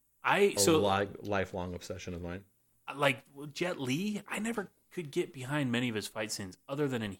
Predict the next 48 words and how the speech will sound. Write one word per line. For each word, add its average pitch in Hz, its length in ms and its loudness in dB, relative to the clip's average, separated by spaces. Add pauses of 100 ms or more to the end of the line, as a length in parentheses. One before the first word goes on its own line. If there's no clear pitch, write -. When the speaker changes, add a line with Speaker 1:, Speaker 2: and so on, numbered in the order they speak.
Speaker 1:
Hero. 101 340 -10 (460)
They 123 60 0
were 127 100 2
always 151 300 6
too 143 380 2
over 113 220 2
the 95 80 -4
top 104 380 -2 (320)
Speaker 2:
Yeah. 95 80 2
Speaker 1:
and 104 140 -2
too 131 240 4
many, 110 460 0 (120)
too - 180 -2
many 127 300 2
ropes, 104 500 -2
Speaker 2:
Yeah, 117 100 6
Speaker 1:
too 123 100 -2
Speaker 2:
'cause 110 60 4
Speaker 1:
many 113 100 0
Speaker 2:
Hero's 113 340 10
not 90 160 0
over 90 160 0
the 90 60 0
top. 98 300 -2
Speaker 1:
<laughs> - 60 -20
Hero's 139 460 8
super 151 400 6
over - 160 -4
the - 140 -6
top, 98 420 -2
but 117 140 2
it's 104 120 -2
beautiful, - 520 -4 (340)
beautifully 104 360 2
Speaker 2:
Yeah. - 60 -6
Speaker 1:
shot. - 300 -2 (720)
Um, 95 440 0
but, 123 80 -4
like, 120 160 4
Jackie 156 280 2
Chan, 151 440 0 (100)
it 131 100 -6
always 127 240 4
felt 113 280 2
way 110 120 0
more 101 200 -2
real. 87 300 -8 (340)
Speaker 2:
Mm-hmm. 107 200 -6